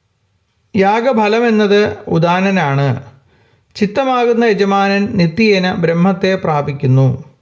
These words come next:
ഇങ്ങനെ ശ്വാസോച്ഛ്വാസ, ആ, കർമ്മങ്ങളെ ബ്രഹ്മപ്രാപ്തിയുമായി ബന്ധിപ്പിച്ച് സംസാരിക്കുന്നു നാലാം മന്ത്രത്തിൽ.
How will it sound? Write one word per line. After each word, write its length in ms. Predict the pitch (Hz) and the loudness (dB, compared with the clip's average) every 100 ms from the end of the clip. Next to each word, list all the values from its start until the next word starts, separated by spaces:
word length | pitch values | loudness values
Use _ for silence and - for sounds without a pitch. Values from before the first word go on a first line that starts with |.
| _ _ _ - - - _ _ | _ _ _ -20 -20 -20 _ _
ഇങ്ങനെ 720 | 220 226 254 254 254 254 - 196 | 0 2 2 0 0 -2 -6 -4
ശ്വാസോച്ഛ്വാസ, 960 | 214 196 208 233 226 - 214 214 214 214 - - _ _ - | -2 0 0 0 0 0 0 0 0 -2 -4 -10 _ _ -10
ആ, 120 | - 180 180 175 170 170 160 - - _ _ _ _ _ _ _ _ _ _ _ _ - | -4 -2 0 0 0 0 -2 -6 -12 _ _ _ _ _ _ _ _ _ _ _ _ -4
കർമ്മങ്ങളെ 800 | 185 175 185 190 180 139 104 127 - _ _ _ _ _ _ _ _ _ _ - | -2 0 0 0 0 0 -4 -10 -18 _ _ _ _ _ _ _ _ _ _ -2
ബ്രഹ്മപ്രാപ്തിയുമായി 1200 | 190 202 240 240 240 226 226 220 214 202 196 208 | 0 2 0 0 -2 -2 0 2 2 2 0 0
ബന്ധിപ്പിച്ച് 680 | 185 175 185 175 170 - 190 | 0 2 0 0 -2 -2 -4
സംസാരിക്കുന്നു 920 | - 165 156 160 160 151 151 147 156 180 | -2 -2 -2 0 -2 -2 -2 -2 -2 -2
നാലാം 460 | 143 139 147 147 | -2 0 -2 -2
മന്ത്രത്തിൽ. 520 | 127 123 123 123 123 | 0 0 -2 -2 -6